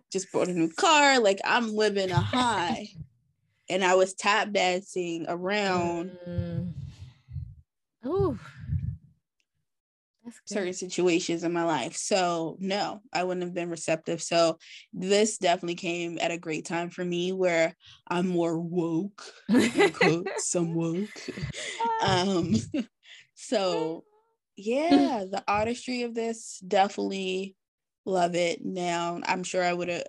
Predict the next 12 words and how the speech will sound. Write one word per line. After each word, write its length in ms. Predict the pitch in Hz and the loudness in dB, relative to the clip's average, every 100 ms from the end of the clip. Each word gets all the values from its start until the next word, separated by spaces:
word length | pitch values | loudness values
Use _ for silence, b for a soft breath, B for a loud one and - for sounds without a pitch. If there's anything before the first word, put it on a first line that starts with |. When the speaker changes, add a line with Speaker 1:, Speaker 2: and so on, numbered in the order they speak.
| - | -4
Speaker 1:
appreciated 800 | 175 - 190 196 196 165 165 | -4 -2 -6 -4 -4 -2 -2
it 160 | 160 151 | -4 -4
three 160 | 180 170 | -6 -4
years 220 | 175 175 | -4 -6
ago, 200 | 175 170 | -6 -4
but 120 | 175 | 0
I 100 | 165 | 0
don't 240 | 175 175 175 | 0 -4 -6
think 300 | 175 170 - B B B - | -6 -6 -10 B B B -2
I 140 | 175 | 0
would 320 | 175 175 175 | 0 2 4
have 260 | 170 165 165 | 6 4 0